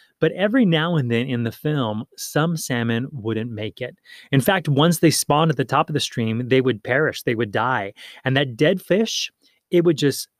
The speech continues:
flow right back downstream. No matter how hard it had pushed, no matter how much effort it had given, no matter how, how much fight it had in it to go upstream, when it was dead, it just went with the flow.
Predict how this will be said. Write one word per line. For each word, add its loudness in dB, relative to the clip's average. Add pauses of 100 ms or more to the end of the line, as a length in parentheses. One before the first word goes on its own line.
(180)
flow 0
right -6
back -8
downstream. -12 (380)
No 4
matter 4
how 2
hard 0
it 2
had -6
pushed, -4
no -6
matter -4
how -8
much -4
effort -6
it 0
had -2
given, -2
no -2
matter -6
how, 0
how -4
much -6
fight -2
it -2
had -2
in 0
it -6
to -8
go -2
upstream, -2 (580)
when 0
it 0
was -2
dead, -2 (320)
it 2
just -2
went -4
with -8
the -10
flow. -6